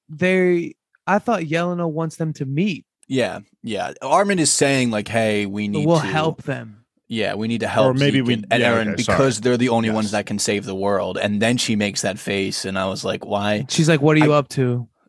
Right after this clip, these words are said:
Speaker 2: Yeah, yeah.
Speaker 3: That's, that's what it is more is about, is, like, it's used to
Speaker 2: Yeah,
Speaker 3: show
Speaker 2: 'cause
Speaker 3: that
Speaker 2: he's
Speaker 3: she knew
Speaker 2: agreeing with
Speaker 3: Armin.
Speaker 2: her now. They just
Speaker 3: Yeah.
Speaker 2: threw him in jail because he wasn't agreeing with them. Now he's out of jail, and now he's agreeing. So she's
Speaker 3: Exactly.
Speaker 2: definitely suspicious. She has the
Speaker 1: She's
Speaker 2: worst poker face.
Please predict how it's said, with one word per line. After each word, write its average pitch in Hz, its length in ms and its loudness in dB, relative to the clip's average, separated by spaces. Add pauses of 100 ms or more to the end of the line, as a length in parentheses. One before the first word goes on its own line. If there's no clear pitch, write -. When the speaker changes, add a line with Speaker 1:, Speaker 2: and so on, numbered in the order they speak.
Speaker 2:
Yeah, 110 400 2
yeah. 80 380 -6
Speaker 3:
That's, 135 280 -4
that's 139 340 2
what 131 140 4
it 104 80 0 (120)
is 104 200 -4
more 95 220 0
is 87 120 -8
about, 85 300 -4
is, 87 160 -6
like, 87 160 -6 (720)
it's - 300 -10
used 127 560 2
to 110 80 -8
Speaker 2:
Yeah, 104 60 -4
Speaker 3:
show 104 220 2
Speaker 2:
'cause 101 100 2
Speaker 3:
that 190 60 2
Speaker 2:
he's 233 100 4
Speaker 3:
she 208 80 6
knew 117 100 4
Speaker 2:
agreeing 226 240 4
with 135 140 4
Speaker 3:
Armin. 110 120 0
Speaker 2:
her 107 60 0
now. 107 640 -2
They 120 140 0
just 131 220 0
Speaker 3:
Yeah. - 40 -10
Speaker 2:
threw 135 200 4
him 120 140 2
in 107 140 -2
jail 120 280 4
because 107 240 -4
he 98 60 -8
wasn't 110 380 0
agreeing 98 300 -2
with 98 120 -2
them. 95 240 0
Now 113 260 0
he's 110 140 2
out 107 160 4
of 104 80 0
jail, 95 460 0
and 101 120 -2
now 107 140 2
he's 101 140 -2
agreeing. 101 580 -2 (400)
So 104 120 -6
she's - 80 -4
Speaker 3:
Exactly. 90 240 0
Speaker 2:
definitely 104 180 -4
suspicious. - 640 -10 (140)
She 143 160 0
has 147 160 4
the 208 60 6
Speaker 1:
She's 190 80 6
Speaker 2:
worst - 180 0
poker 113 240 2
face. 98 400 -6